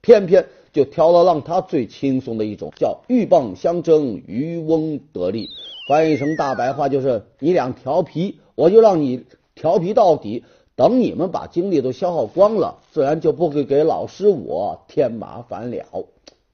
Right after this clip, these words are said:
可实际上呢，你老师啊，倒是少了一些麻烦，可孩子的健康、孩子的教育都一团乱麻。最近这些年，咱们这一片祖国的苗圃啊，似乎是不太平静。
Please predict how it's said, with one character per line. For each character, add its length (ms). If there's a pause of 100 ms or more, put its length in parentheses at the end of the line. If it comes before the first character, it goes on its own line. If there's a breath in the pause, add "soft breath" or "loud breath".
可 160
实 240
际 140
上 220
呢， 80 (300 soft breath)
你 140
老 300
师 240
啊， 180 (260)
倒 240
是 120
少 220
了 100
一 20
些 160
麻 300
烦， 180 (280)
可 140
孩 340
子 100
的 80
健 380
康、 180 (180 soft breath)
孩 280
子 140
的 80
教 340
育 80 (360)
都 220 (300)
一 280
团 360
乱 240
麻。 60 (1080 soft breath)
最 160
近 220
这 140
些 120
年， 400
咱 140
们 100
这 80
一 140
片 420
祖 340
国 200
的 100
苗 300
圃 280
啊， 240
似 120
乎 160
是 160
不 280
太 200
平 260
静。 180